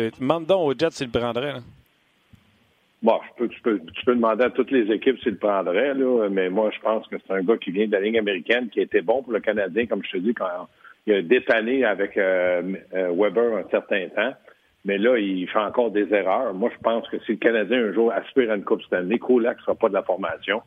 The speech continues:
Speaker 2: Puis je respecte ton opinion, mais moi, j'ai été défenseur toute ma vie. Je vois les lacunes d'un défenseur plus facilement que, euh, que toi, puis toi qui vois les lacunes d'un gardien de but parce que t'es gardien de but.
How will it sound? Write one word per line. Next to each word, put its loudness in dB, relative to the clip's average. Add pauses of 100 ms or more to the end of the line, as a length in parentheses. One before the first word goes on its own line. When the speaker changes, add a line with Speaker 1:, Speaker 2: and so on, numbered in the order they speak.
(420)
Speaker 2:
Puis -4
je 0
respecte 0
ton 2
opinion, -2
mais -2
moi, 2
j'ai 0
été 0
défenseur 2
toute -4
ma 2
vie. -2 (600)
Je -4
vois 4
les 4
lacunes 2
d'un 4
défenseur 0
plus -4
facilement 0
que, -2
euh, 0
que 2
toi, 2
puis -20
toi 2
qui -10
vois 4
les 2
lacunes 0
d'un 0
gardien 0
de -6
but -4
parce 2
que -14
t'es 0
gardien -2
de -12
but. 0